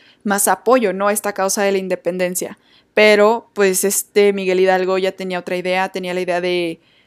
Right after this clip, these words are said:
de hacerlo todo así como, como un impulso, lo describen mucho como un impulso en el libro de Siglo de Caudillos. Entonces, eh, aquí es donde, eh, los criollos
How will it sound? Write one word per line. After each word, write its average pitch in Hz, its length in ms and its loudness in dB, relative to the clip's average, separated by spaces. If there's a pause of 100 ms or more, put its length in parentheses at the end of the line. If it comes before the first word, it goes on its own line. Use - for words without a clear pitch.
(140)
de 175 520 -2
hacerlo 190 440 0
todo 190 320 2
así 190 640 -6
como, 175 560 -4 (200)
como 196 200 -4
un 240 100 -2
impulso, 240 580 -4
lo 190 120 -4
describen 214 360 -2
mucho 233 300 -6
como 190 160 -8
un 185 100 -8
impulso 190 560 -6 (320)
en 196 120 -4
el 190 100 -2
libro 190 300 -2
de 190 180 0
Siglo 185 280 -2
de 185 100 -4
Caudillos. 175 600 -6 (460)
Entonces, 208 840 2 (260)
eh, 185 560 2 (320)
aquí 214 400 4
es 220 200 8
donde, 220 640 4 (120)
eh, 185 260 2
los 180 140 0
criollos 214 720 0